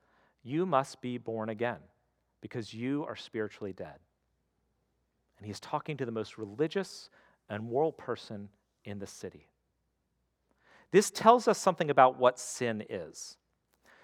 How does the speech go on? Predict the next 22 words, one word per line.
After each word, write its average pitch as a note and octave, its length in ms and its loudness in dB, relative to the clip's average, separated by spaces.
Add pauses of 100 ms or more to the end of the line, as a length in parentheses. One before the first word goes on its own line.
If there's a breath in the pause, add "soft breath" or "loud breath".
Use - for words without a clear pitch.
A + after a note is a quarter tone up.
(120 soft breath)
Sin B3 320 8
is G#3+ 160 6
not D#3 240 10
just - 240 -6
doing C#3 240 -2
bad A2+ 400 6
things. - 520 -10 (600)
It's - 140 -8
not D#3+ 200 10
just - 220 -2 (100)
immorality D3 840 6 (420)
or G#2+ 80 -6
being G#2+ 200 -2
hateful D3+ 840 2 (280)
or A#2+ 140 0
cruel. D3+ 720 2 (1400)
I-, E3+ 260 0
it F#3 200 8
is G#3+ 200 8
those A#2+ 260 4
things, A2+ 540 -6 (560)
but F3+ 180 6